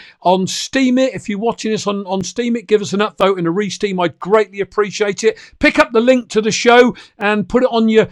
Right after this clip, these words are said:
social media, share it across. That's all I really want. I'm not even interested in tippin dot me, really. It's there because some people in the past have said, "How do I leave you a tip? You haven't got enough subs yet to, um,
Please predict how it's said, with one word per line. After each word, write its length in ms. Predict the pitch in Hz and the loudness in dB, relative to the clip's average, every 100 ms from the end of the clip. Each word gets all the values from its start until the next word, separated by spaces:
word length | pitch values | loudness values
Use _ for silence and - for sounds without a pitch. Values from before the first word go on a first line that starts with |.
| - | -4
social 460 | - 233 220 220 | 0 0 0 -2
media, 360 | 214 226 208 233 | -2 -2 -2 -4
share 360 | - 220 220 214 | -2 -2 0 -2
it 80 | |
across. 360 | 175 196 202 - | -4 -6 -6 -4
That's 280 | 226 208 - | -6 -6 -2
all 320 | 269 277 214 | 2 2 2
I 40 | |
really 360 | 180 170 180 175 | 0 0 0 -2
want. 260 | 170 185 185 | -2 -2 -4
I'm 160 | 180 175 - | -6 -8 -6
not 200 | 202 226 | 0 2
even 220 | 220 208 208 | 2 -2 -2
interested 540 | 208 - 175 - 147 | -2 -4 -6 -6 -8
in 160 | 151 147 | -8 -6
tippin 320 | 185 170 156 | -6 -6 -4
dot 180 | 170 160 | -4 -2
me, 180 | 165 151 | -2 0
really. 280 | 156 156 | 0 -2
It's 160 | 160 - | -4 -4
there 340 | 185 180 180 - - | 0 0 0 -4 -12
because 320 | 165 190 180 | -6 -4 0
some 220 | 196 185 | 0 0
people 260 | 180 180 156 | -2 -4 -4
in 60 | |
the 80 | 160 | -6
past 320 | - 165 156 | -2 -4 -4
have 100 | 165 | -8
said, 180 | - 160 - | -8 -8 -10
"How 200 | - 214 220 | -2 0 2
do 100 | 220 | 2
I 80 | |
leave 240 | 208 214 175 | 0 -4 -2
you 140 | 190 | -2
a 40 | 180 | -2
tip? 300 | - 170 _ _ | -2 -4 _ _
You 120 | 170 | -2
haven't 180 | 180 196 | 0 0
got 180 | 180 190 | -2 0
enough 200 | 180 - | 0 -2
subs 400 | - 214 190 - | -2 -2 -2 -2
yet 260 | 185 170 - _ - | -4 -4 -12 _ -10
to, 400 | - 185 175 185 | -4 -2 2 4
um, 340 | 175 175 170 | 4 2 -2